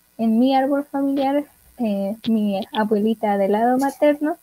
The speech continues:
ella sigue viva, así que esta información que yo he agregado en su página, las fotos, etcétera, esas solo las puedo ver yo hasta que,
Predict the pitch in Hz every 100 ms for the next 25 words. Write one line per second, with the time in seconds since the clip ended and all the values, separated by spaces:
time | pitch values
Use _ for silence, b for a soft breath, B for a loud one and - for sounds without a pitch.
0 | B B B - - 254 254 262 240 247
1 | 240 226 214 214 - 240 254 247 262 -
2 | 269 254 226 220 196 202 233 240 247 233
3 | 226 240 247 240 226 196 190 214 233 254
4 | 254 277 - 294 277 294 285 277 220 220
5 | - 254 269 269 226 247 220 - 262 262
6 | 294 302 b b b b _ 254 254 269
7 | - 247 247 240 208 - 208 208 233 240
8 | 269 294 311 - - _ _ - - 254
9 | 269 - 285 277 285 277 320